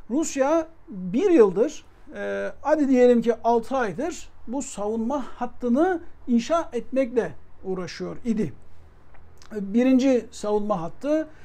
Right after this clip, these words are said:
ikinci savunma hattı, üçüncü savunma hattı diyebileceğimiz böyle kademelendirmeli bir savunma oluşturmuştu Rus ordusu. Ve birinci hat gerçekten çok kuvvetliydi. Oldukça geniş mayın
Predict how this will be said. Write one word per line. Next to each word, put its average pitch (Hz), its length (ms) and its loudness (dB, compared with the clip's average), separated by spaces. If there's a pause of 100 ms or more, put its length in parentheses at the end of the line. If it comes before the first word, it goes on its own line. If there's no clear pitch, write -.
(220)
ikinci 247 600 2
savunma 190 460 -6
hattı, 320 380 -8
üçüncü 269 360 0
savunma 233 420 0
hattı 214 300 -4
diyebileceğimiz 185 840 -2 (280)
böyle 247 240 10
kademelendirmeli 262 1200 4 (500)
bir 294 280 2 (280)
savunma 262 460 6
oluşturmuştu 240 840 4
Rus 311 160 2
ordusu. 202 420 6 (600)
Ve 247 140 4
birinci 233 360 6
hat 269 320 2
gerçekten 214 560 4
çok 196 220 -4
kuvvetliydi. 180 800 -4 (300)
Oldukça 240 640 4 (320)
geniş 247 480 4 (140)
mayın 226 440 0